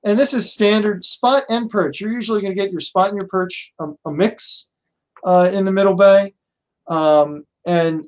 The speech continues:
the arrows I've got pointing to are oyster bar, uh, areas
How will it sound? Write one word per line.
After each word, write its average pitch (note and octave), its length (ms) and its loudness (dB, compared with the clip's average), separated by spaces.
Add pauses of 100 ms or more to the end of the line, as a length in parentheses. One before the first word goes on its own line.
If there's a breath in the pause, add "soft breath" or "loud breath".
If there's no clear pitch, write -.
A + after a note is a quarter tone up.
(100)
the D#3+ 180 -6
arrows A3 340 2
I've F#3 160 0
got E3+ 200 -2
pointing G3 360 -2
to F#3+ 340 -4
are D3 360 2
oyster A3+ 300 -4
bar, F#3+ 540 4 (160)
uh, D#3+ 320 -2
areas F3 680 0